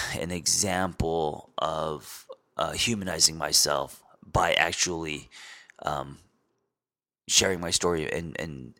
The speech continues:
and my revelations and my thoughts and my feelings and being human, right? So instead of just announcing that I'm human, which is not gonna stick, who cares? Um, practicing humanism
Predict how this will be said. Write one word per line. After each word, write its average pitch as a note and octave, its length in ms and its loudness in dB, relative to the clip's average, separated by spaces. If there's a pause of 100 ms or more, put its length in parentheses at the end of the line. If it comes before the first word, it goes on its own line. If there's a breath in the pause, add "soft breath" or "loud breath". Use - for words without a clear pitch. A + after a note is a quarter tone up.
and C2+ 340 -12
my D#2 160 -2
revelations E2 560 -2
and C#2+ 100 -4
my C#2 120 -8
thoughts F2 320 4
and - 80 -6
my D2 80 -8
feelings D#2+ 420 -4
and D2+ 160 -8
being F#2+ 240 -4
human, D#2+ 380 -10
right? D2+ 200 0
So D2 300 2 (340 loud breath)
instead - 340 6
of G#2 60 -2
just F#2+ 200 4
announcing E2 880 0
that D#2 200 -2
I'm C#2+ 160 -2
human, F2 640 -2
which - 380 -4
is - 180 -8
not D#2 180 -4
gonna D2 200 -6
stick, - 460 0
who D#2+ 100 -6
cares? D2+ 420 0 (520 loud breath)
Um, C#2 480 -4 (1900)
practicing G#2+ 760 6 (300)
humanism G2+ 680 0